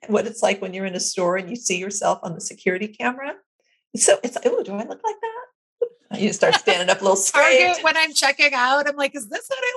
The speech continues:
Speaker 2: look like?"
Speaker 1: Yeah, like, "Oh gosh, I gotta, you know, pull that, pull that stomach in, or, you know, stand straight."
Speaker 2: <laughs>
Speaker 1: And it's, it's, it's like suddenly we're aware of ourselves, or,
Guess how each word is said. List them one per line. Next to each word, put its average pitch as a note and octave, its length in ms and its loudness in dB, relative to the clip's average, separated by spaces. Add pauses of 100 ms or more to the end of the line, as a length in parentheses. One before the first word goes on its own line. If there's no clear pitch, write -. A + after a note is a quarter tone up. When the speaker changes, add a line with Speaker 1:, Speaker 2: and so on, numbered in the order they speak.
Speaker 2:
look A#4 80 -6 (200)
like?" A4 180 2
Speaker 1:
Yeah, B3 360 8
like, G#3+ 280 2
"Oh B3 360 0
gosh, - 280 -2
I - 60 -8
gotta, - 240 -6 (180)
you G3 140 -8
know, D#3+ 100 -10 (120)
pull A3 220 0
that, - 220 -6
pull A#3+ 120 6
that F#3+ 340 0
stomach D4+ 440 0
in, A#3 280 4
or, F#3 280 0
you A#3 80 0
know, D4+ 100 4
stand B3 280 0
straight." C4 360 2
Speaker 2:
<laughs> - 220 -8
Speaker 1:
And C4 260 2
it's, E4+ 200 2
it's, D4 220 0 (140)
it's A#3+ 240 4
like A#3+ 160 4
suddenly C#4 320 2
we're B3 240 2
aware G3+ 600 2
of C4+ 80 -4
ourselves, A#3+ 560 -4
or, F#3+ 220 0